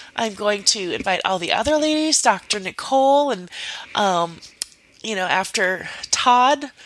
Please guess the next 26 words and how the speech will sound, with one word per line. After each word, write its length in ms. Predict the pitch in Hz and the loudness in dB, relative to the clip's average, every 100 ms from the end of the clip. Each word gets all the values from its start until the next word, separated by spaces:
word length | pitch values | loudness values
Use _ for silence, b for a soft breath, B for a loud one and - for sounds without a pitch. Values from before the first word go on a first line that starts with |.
| B B B B _ - | B B B B _ -6
um, 320 | 196 180 175 | -4 -4 -4
and 460 | - 185 170 170 170 - - - - _ - | -4 -2 -4 -8 0 4 4 2 -8 _ -2
<laughs> 540 | - 175 - 240 196 - _ - - - | -2 -4 -6 -8 -10 -16 _ -20 -20 -16
Todd. 440 | - 135 127 135 - _ B B _ - | -14 -12 -12 -12 -16 _ B B _ -4
Oof. 460 | 403 403 - - B B B B B B B B B _ _ | -2 -2 -6 -18 B B B B B B B B B _ _
Todd 380 | - 233 226 247 | -4 2 4 2
posting 500 | - 311 294 330 294 | -2 0 0 0 -4
the 60 | 254 | -6
nine-minute 760 | 202 185 185 196 196 190 - | 0 2 2 -2 -2 -2 -2
cringy 480 | - 202 180 185 196 | -6 -8 -6 -4 -4
apology 560 | 175 180 170 170 190 185 | -2 -2 -2 -2 -4 -4
to 160 | - | -4
Anthony, 440 | 165 165 - 220 226 | -6 -10 -8 -4 0
like, 280 | 247 233 - B B B - | 0 -2 -8 B B B -14
props 440 | - 294 339 - | -2 2 4 2
for 180 | - 392 | 2 0
doing 400 | - 277 254 294 | 0 0 0 -2
it 160 | 311 - | -4 -4
publicly, 920 | 294 302 302 311 320 330 330 330 330 | -6 -6 -6 -6 -2 0 2 0 -2
because 380 | 254 254 277 247 | -4 -6 -2 2
then 160 | 226 202 | 2 0
it, 120 | - _ | -6 _
you 140 | 226 240 | -8 -2
know, 140 | 208 | 0
it's 140 | 202 | 2
like 220 | 208 190 | 2 0